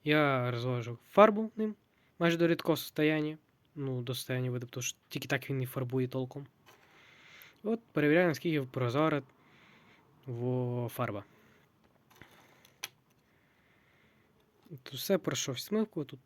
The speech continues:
у мене два ліхтаря, вентилятор.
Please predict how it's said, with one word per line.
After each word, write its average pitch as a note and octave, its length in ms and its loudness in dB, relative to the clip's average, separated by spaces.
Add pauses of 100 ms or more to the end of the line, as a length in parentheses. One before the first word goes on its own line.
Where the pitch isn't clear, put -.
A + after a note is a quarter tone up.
(140)
у C#3 40 -8
мене C3 180 -6
два B2+ 300 -4
ліхтаря, F3+ 540 -2 (1200)
вентилятор. F3+ 580 -2